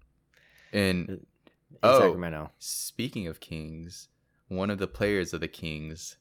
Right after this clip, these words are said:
Speaker 1: came <laughs> to Scorpio
Speaker 2: Really?
Speaker 1: today, and he was,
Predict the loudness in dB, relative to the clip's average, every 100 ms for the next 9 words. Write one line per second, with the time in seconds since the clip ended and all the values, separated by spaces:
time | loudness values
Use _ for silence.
0 | _ -6 -4 -4 -6 -2 0 0 -2 -10
1 | -6 0 0 0 0 2 0 -4 -12 -12
2 | -4 0 2 2 -2 -8 -8 -2 -2 -2
3 | -10 _ -12 -4 -2 -2 -4